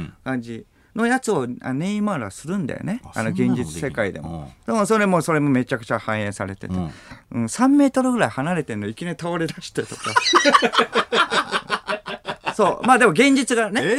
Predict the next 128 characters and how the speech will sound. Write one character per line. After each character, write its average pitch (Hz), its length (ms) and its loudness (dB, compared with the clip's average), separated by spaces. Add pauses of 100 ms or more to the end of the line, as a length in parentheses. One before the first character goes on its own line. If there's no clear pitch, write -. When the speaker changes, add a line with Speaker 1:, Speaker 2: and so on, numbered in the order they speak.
(140)
Speaker 1:
ー？ 233 60 8
Speaker 2:
現 240 80 4
実 240 200 0
は 226 80 4
そ 220 140 2
う - 20 2
で 185 60 0
も、 151 60 0
Speaker 1:
う 147 40 2
ん。 - 20 2
Speaker 2:
二 165 180 0
メ 196 140 0
ー 190 40 -2
ト 180 100 -4
ル、 139 240 -4
一 143 160 -8
メ 160 100 -2
ー - 20 -8
ト 180 100 -4
ル 180 80 -4
ぐ 202 60 -2
ら 214 80 -2
い 139 60 -4
か - 120 -10
な、 226 180 -6
そ 120 120 -6
の、 101 60 -6
Speaker 1:
う 101 40 -6
ん。 98 40 -4
Speaker 2:
ゲ 143 80 2
ー - 20 2
ム 127 80 2
の 107 40 0
中 113 280 0
で。 92 120 -6
も 107 100 -6
う、 - 20 -4
す 175 180 -2
ご 247 120 6
い、 214 40 4
も 131 100 2
う、 110 60 -2
ダ 226 160 6
イ 262 120 4
バ 139 140 8
ー - 40 2
っ - 40 -16
て 113 120 -6
呼 104 80 -2
ば 104 100 -2
れ 101 80 -6
て 104 140 -8
ん 95 60 -8
だ 95 60 -12
か 95 80 -12
ら。 95 140 -14
Speaker 1:
あ 117 260 2
ー、 110 160 4
Speaker 2:
現 113 60 2 (100)
実 - 40 2
世 - 60 0
界 113 120 2
で - 60 -2
も - 120 -4
う - 40 -6
飛 196 140 -4
び 208 100 -4
込 226 120 0
む 143 100 0
か - 100 -6
ら。 95 80 -6
Speaker 1:
は 90 60 -6
い 80 40 -8
は 78 80 -10
い 85 40 -8
は 78 80 -8
い - 20 -16
は 76 60 -14
い - 20 -8
は 73 60 -8
い。 - 0 -
う - 0 -
ん - 20 -16
う - 20 -18
ん - 20 -18
う - 20 -18
ん - 0 -
う 71 80 -14
ん - 20 -14
う - 40 -18
ん。 - 20 -20 (260)
Speaker 2:
そ 185 200 0
う、 - 80 -4
あ 156 60 0
の、 175 80 -2
ニ 214 140 4
ュ 285 100 4
ー - 20 2
ス - 80 -6
で 117 140 -2
見 131 120 0
た 131 140 -2
ん 104 100 -4
だ 101 100 -8
け 90 140 -6
ど、 113 240 -2
Speaker 1:
う - 40 -14
ん。 117 40 -12
Speaker 2:
そ 131 140 -8
の、 123 180 -4
サ 240 140 -2
ッ 240 140 -8
カ 156 140 2
ー 123 40 4
の 110 80 -2
試 127 240 0
合 131 80 4
っ - 40 2
て - 180 -8
さ、 175 100 -6
Speaker 1:
う 139 40 -4
ん。 - 60 -6
Speaker 2:
九 196 160 0
十 196 140 2
分 107 240 -8
じ 104 80 -10
ゃ 104 40 -8
ん。 104 100 -14